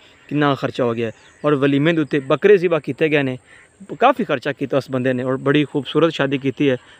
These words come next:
ਜ਼ਾਹਿਰ ਹੈ ਜੀ, ਇੱਕ ਬੰਦੇ ਦੀ ਖੁਆਇਸ਼ ਹੁੰਦੀ ਹੈ, ਅ, ਸ਼ਾਦੀਆਂ ਰੋਜ਼ ਰੋਜ਼ ਨਹੀਂ ਹੁੰਦੀਆਂ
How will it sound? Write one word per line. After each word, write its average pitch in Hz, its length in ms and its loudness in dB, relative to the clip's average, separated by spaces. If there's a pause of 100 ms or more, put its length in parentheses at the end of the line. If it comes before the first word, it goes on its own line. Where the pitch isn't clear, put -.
(180)
ਜ਼ਾਹਿਰ 196 240 4
ਹੈ 180 100 4
ਜੀ, 165 300 -2
ਇੱਕ 147 280 -2 (1080)
ਬੰਦੇ 147 200 2
ਦੀ 165 100 4
ਖੁਆਇਸ਼ 156 420 2
ਹੁੰਦੀ 156 280 0
ਹੈ, 135 120 0 (540)
ਅ, 135 40 -2
ਸ਼ਾਦੀਆਂ 151 440 0
ਰੋਜ਼ 151 240 4
ਰੋਜ਼ 151 200 2
ਨਹੀਂ 156 100 -2
ਹੁੰਦੀਆਂ 131 280 -4